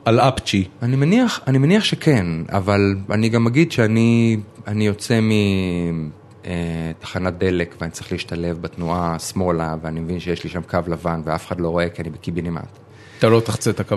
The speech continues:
Speaker 1: הלבן.
Speaker 2: אני לא אחצה את הקו הלבן, אני אסע מאתיים מטר לכיכר ואסתובב שם, ו-, ו-, ונוח לי מאוד, ואשתי יודעת שככה אני נוהג, ואני בחיים לא
Speaker 1: שיחקת פעם מבוכים ודרקונים?
Speaker 2: לא.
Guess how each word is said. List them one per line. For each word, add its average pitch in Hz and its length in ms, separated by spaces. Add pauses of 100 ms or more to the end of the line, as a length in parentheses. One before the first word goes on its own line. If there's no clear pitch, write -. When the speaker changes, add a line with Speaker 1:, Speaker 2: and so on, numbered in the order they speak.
Speaker 1:
הלבן. 90 160
Speaker 2:
אני 104 160
לא 101 180
אחצה - 240
את 104 100
הקו 104 160
הלבן, 82 600
אני 78 180
אסע 95 240
מאתיים 87 420
מטר 82 320
לכיכר 78 1080
ואסתובב 80 420
שם, 73 520
ו-, 85 80 (500)
ו-, 92 320 (420)
ונוח 95 640
לי 135 60
מאוד, 147 420
ואשתי 92 360
יודעת 95 520
שככה 87 440
אני 90 100
נוהג, 80 380 (120)
ואני 82 340
בחיים 87 760
לא 92 500
Speaker 1:
שיחקת 123 280
פעם 123 220
מבוכים 113 360
ודרקונים? 120 560 (240)
Speaker 2:
לא. - 140